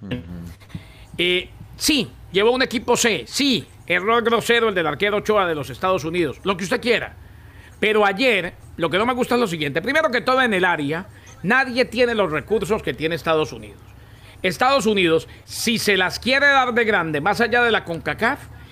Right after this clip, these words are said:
Speaker 2: tiene que ir a cuantos olímpicos y mundiales existan.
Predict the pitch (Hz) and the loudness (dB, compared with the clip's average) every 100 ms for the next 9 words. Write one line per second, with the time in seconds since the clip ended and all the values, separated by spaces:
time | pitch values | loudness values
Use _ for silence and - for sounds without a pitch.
0 | - - 175 233 233 226 233 226 226 220 | -20 -8 0 2 0 2 0 2 0 -2
1 | - 180 - 185 175 196 165 160 190 254 | -4 -4 0 -2 0 -2 0 2 2 -2
2 | 226 254 - 214 - - 208 185 180 165 | -4 -4 0 -2 -2 0 0 0 -2 -2
3 | 214 240 233 214 - 151 - 247 - - | 0 2 0 -4 -4 -6 -2 -4 -4 -6